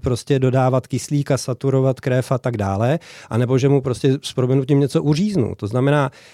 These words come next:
eh, a teďka to vyeskalovalo do tý, do toho chaosu v rámci toho covidu, takže to je vlastně ještě víc jako otevřená, otevřená,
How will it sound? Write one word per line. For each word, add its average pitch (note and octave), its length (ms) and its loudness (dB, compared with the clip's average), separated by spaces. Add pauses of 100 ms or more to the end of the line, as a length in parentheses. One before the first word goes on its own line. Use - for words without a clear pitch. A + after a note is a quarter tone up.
(120)
eh, - 40 -6 (380)
a B2 80 0
teďka D3 240 0
to D3 100 2 (280)
vyeskalovalo C#3+ 720 2
do C#3+ 120 0
tý, D3 520 -4
do B2 140 0
toho C#3 320 2
chaosu C3 680 2
v E3+ 120 -4
rámci B2+ 300 2
toho C#3+ 320 2
covidu, G#2 460 0
takže B2+ 200 0
to B2+ 80 -2
je B2+ 60 0
vlastně A#2+ 300 -4
ještě C#3+ 320 0
víc B2+ 400 -4
jako C#3 260 2
otevřená, C3+ 840 2
otevřená, C3 800 -2